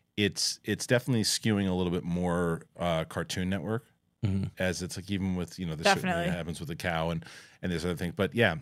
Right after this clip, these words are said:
Speaker 1: what we did is, so Gene was, was like, "Yeah, let me, uh, let me animate it." He did. We wrote, we,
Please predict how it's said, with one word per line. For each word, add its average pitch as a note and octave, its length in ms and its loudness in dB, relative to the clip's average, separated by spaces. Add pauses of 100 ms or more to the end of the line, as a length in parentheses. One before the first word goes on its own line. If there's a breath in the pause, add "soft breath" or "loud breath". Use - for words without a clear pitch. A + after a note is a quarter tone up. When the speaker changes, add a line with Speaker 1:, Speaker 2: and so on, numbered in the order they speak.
Speaker 1:
what F#2+ 160 0
we F#2+ 80 4
did G2+ 180 4
is, F2+ 200 0 (880)
so G2+ 140 2
Gene F2+ 240 4
was, F#2 220 2
was F2+ 300 -2
like, F2+ 140 -4
"Yeah, F#2+ 100 0
let D#2+ 180 0
me, E2+ 160 0
uh, E2 240 0
let E2+ 140 -2
me F2 80 0
animate E2 380 0
it." F#2 160 -2
He F2+ 120 -10
did. E2 300 -2
We F2 100 -2
wrote, F2 300 2 (160)
we, G2 120 2